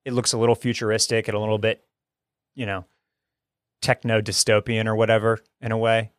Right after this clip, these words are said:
It's Hader Ackerman, so it, it, that makes sense. But, um,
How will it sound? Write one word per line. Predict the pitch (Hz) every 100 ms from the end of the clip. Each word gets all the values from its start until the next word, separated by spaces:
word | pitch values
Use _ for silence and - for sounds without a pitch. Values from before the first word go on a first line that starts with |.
| -
It's | -
Hader | 127 117 101
Ackerman, | 95 110 104 104
so | - 98
it, | 92
it, | 110 110 _
that | -
makes | 101 101 -
sense. | 98 95 -
But, | - 98 - _ _ _ - _ _ _
um, | 127 120 113 110 107